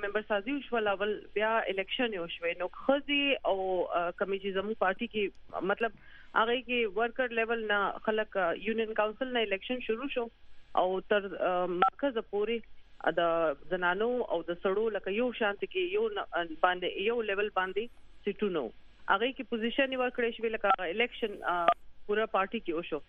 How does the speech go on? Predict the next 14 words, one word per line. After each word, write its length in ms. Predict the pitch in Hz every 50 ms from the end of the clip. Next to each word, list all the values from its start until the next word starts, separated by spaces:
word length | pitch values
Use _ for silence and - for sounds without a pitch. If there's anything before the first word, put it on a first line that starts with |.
| - - - - - - -
هغې 240 | - - 254 330 339
باندې 320 | - 254 233 226 226 226 220
بیا 160 | - 233 240
مونږه، 300 | 233 233 240 240 233 233 233 -
آه، 440 | 202 170 147 131 143 180 185 180 180
دا 180 | - 202 214
ډیسایډ 460 | 208 208 214 214 - 233 233 247 269
شوه 280 | - - - 214 202 202
چې 140 | 208 - 202
کم 260 | 196 - 233 226 226
کم، 340 | - - 208 208 196 190 -
آه، 140 | - - 170
لکه 240 | 170 175 - 190
چې 120 | 180 -